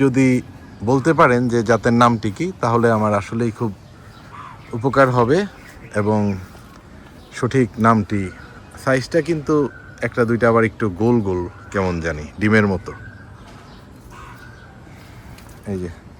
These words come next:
ফ্লোরিডা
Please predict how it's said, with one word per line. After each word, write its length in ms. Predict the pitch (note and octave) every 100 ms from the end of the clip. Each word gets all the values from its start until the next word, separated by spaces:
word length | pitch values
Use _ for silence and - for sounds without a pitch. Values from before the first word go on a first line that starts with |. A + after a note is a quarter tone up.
| - - - - - - - - - - - - - - - - - - - - - C6+ - - - - - - - - - - - - - - - - - - - -
ফ্লোরিডা 400 | B2+ C#3+ D#3